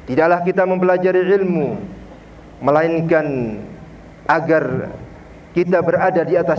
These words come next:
jalan yang benar. Di atas jalan yang benar,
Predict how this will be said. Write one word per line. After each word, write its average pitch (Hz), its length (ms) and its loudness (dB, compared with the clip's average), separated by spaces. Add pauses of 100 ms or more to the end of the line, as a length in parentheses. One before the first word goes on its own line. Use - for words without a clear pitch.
jalan 147 240 2
yang 131 160 -2
benar. 123 320 -4 (1900)
Di 139 160 0
atas 190 320 0
jalan 190 240 2
yang 190 160 -2
benar, 196 400 0